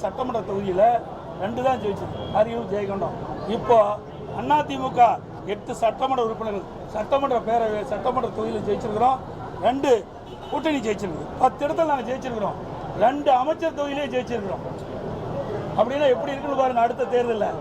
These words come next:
திருக்கோயிலூர், திரு பொன்முடி அமைச்சரா இருக்கிறார். அந்த தொகுதியில சட்டமன்ற, விழுப்புரம் நாடாளுமன்ற தொகுதியில திருக்கோயில் வருது. அதுல அண்ணா தி மு க அதிகமான இடத்தை வாங்கியிருக்கு. அதே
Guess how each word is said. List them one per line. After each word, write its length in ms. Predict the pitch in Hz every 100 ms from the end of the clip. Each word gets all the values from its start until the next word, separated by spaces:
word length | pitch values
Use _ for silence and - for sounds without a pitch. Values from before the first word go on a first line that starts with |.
| - - - - -
திருக்கோயிலூர், 640 | 254 311 311 285 262 214 - - - - - - - - -
திரு 120 | 214 196
பொன்முடி 320 | 220 285 311 262
அமைச்சரா 340 | 254 269 262 247
இருக்கிறார். 320 | 220 226 170 - - -
அந்த 160 | 233 220
தொகுதியில 340 | 240 262 262 285 311 - - - -
சட்டமன்ற, 460 | 240 269 247 240 214 190 - - - -
விழுப்புரம் 400 | 285 269 269 226
நாடாளுமன்ற 420 | 247 269 247 240 226
தொகுதியில 320 | 226 233 247 311 302 - - -
திருக்கோயில் 440 | 233 277 262 247 220
வருது. 200 | 220 311 - 202
அதுல 220 | 247 277 311 339 - - - -
அண்ணா 180 | 233 277 254
தி 60 | 233
மு 80 | 220 214
க 40 | 277 240 156
அதிகமான 360 | 208 233 226 247 226
இடத்தை 220 | 202 214 190 - - - -
வாங்கியிருக்கு. 420 | 240 233 196 202
அதே 120 | 254